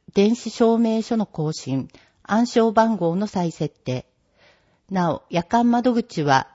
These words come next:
十二月で終了します。令和六年一月以降は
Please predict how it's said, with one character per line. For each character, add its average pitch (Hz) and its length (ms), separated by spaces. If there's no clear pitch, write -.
十 226 240
二 247 100
月 247 260
で 240 140
終 185 240
了 160 220
し - 180
ま 143 140
す。 - 180
令 226 220
和 202 140
六 175 260
年 160 340
一 214 240
月 220 280
以 208 80
降 165 340
は 135 220